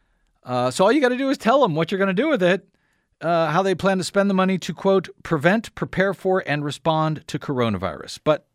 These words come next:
that means that, hey, if they decide they need it, uh, you know, to use that money to buy more unverifiable voting systems or spend it to, uh,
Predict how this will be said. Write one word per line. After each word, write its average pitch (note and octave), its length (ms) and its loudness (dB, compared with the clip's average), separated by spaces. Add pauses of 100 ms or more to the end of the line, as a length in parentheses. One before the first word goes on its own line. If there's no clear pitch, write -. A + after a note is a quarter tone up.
(140)
that F3 240 0
means E3 320 -2
that, D#3+ 100 -2
hey, G#3+ 240 2
if A#2 80 -8
they F3+ 140 2
decide E3+ 340 0
they D#3+ 100 0
need E3 220 -2
it, D#3+ 320 -4
uh, D3 320 -4
you D#3 100 -2
know, A#2+ 120 -4
to A#2+ 120 -6
use D#3+ 120 0
that D3+ 160 0
money D3+ 180 -2
to D#3 80 -2
buy C#3 200 0
more C3+ 500 2
unverifiable C#3+ 880 0
voting F3 340 2
systems A#3+ 640 -2 (320)
or C3+ 420 6
spend E3 300 -2
it E3 140 -4
to, C3 280 0 (420)
uh, G#2+ 460 -6